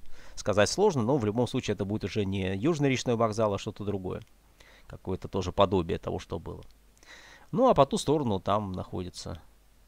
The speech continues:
э, ста-, старица Москвы-реки, вот там типа северный парк, вот, и дальше туда, э,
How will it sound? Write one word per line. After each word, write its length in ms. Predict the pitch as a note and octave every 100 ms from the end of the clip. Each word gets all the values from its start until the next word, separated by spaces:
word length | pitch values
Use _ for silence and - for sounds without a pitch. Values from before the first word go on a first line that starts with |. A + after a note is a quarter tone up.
| -
э, 180 | B2+ G#2+ G2+
ста-, 320 | - G2+ G2+
старица 500 | - B2+ G2+ - G2
Москвы-реки, 760 | F#2+ - G#2 G2+ - F#3+ A3+ -
вот 160 | F#2 F#2+
там 300 | F2+ F2 G2 - -
типа 220 | A2 G#2
северный 600 | - G3+ G3+ E3 C#3+ C3 - -
парк, 420 | - A#2 A#2 - - -
вот, 360 | G2 G2 F#2+ - - -
и 360 | B2 D3 C#3+
дальше 340 | G#2 A#2 B2 -
туда, 460 | F2 G2+ G#2 G2 - - - - - - - A#2+
э, 60 | -